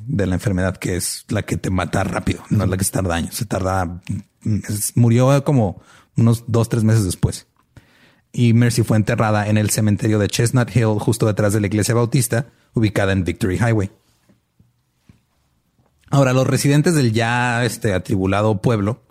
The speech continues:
estaban, pues, tenían miedo, estaban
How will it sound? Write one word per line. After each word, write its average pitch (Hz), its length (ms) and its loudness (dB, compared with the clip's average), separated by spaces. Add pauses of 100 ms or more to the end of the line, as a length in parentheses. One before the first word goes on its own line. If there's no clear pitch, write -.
(360)
estaban, 101 600 -2
pues, - 180 -12 (100)
tenían 101 260 -2
miedo, 87 180 -2
estaban 90 500 -6